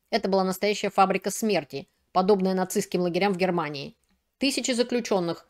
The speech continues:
безвинно осуждённых по первому разу, были повторно осуждены в лагерях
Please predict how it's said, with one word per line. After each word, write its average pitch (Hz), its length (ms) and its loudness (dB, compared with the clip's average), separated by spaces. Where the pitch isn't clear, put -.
безвинно 226 580 0
осуждённых 214 560 0
по 196 80 0
первому 185 340 2
разу, 208 300 4
были 185 160 2
повторно 220 580 2
осуждены 185 460 -2
в 202 40 -4
лагерях 202 520 2